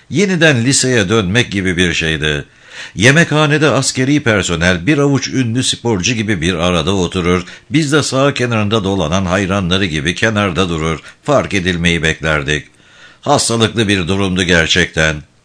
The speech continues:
"Oregon'da böyle bir şey yok. Hepimiz aynı ekipteyiz. Sen, Link ve Juan, Eric ve benim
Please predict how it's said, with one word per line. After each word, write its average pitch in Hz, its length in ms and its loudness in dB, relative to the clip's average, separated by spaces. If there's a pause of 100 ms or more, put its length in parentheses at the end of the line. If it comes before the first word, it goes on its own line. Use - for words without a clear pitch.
(640)
"Oregon'da 78 600 -2
böyle 85 260 2
bir 87 120 0
şey 101 240 2
yok. 113 280 0
Hepimiz 127 340 0
aynı 135 340 0
ekipteyiz. 80 800 -2 (300)
Sen, 78 540 2
Link 98 360 2
ve 85 180 2
Juan, 82 420 2
Eric 104 380 0
ve 90 140 2
benim 85 320 2